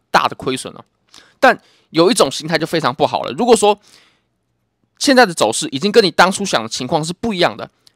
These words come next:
那你还不愿意止损，这个时候就非常不妙啊。所以如果说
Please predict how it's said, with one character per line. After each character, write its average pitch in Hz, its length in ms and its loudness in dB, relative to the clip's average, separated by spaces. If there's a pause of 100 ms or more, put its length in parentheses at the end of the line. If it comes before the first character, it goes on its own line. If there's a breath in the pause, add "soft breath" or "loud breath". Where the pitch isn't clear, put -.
(140)
那 233 140 0
你 165 80 -4
还 147 100 0
不 165 160 -2
愿 208 160 2
意 208 60 0
止 - 180 -10
损， 117 160 -8
这 196 120 -6
个 156 60 -8
时 151 100 -4
候 143 60 0
就 156 120 -2
非 196 240 0
常 120 180 -4
不 113 140 -16
妙 123 220 -8
啊。 98 120 -12 (720)
所 - 160 2
以 226 40 4
如 214 80 0
果 190 80 4
说 175 180 2